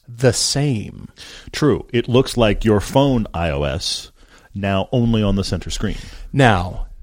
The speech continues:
Speaker 1: I did read this blurb from Apple who said they could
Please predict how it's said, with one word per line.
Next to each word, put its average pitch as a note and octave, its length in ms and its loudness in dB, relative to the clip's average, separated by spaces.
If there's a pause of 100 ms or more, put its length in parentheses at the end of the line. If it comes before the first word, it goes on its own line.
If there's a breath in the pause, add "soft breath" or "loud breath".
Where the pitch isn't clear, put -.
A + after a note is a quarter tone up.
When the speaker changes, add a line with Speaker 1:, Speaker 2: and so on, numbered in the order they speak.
(140)
Speaker 1:
I A2+ 100 0
did C3 460 0
read E3+ 320 2
this D3 220 0
blurb F3+ 400 4
from F3 160 2
Apple D3 300 4
who C#3+ 140 0
said C#3 360 4
they B2 140 0
could D3+ 680 0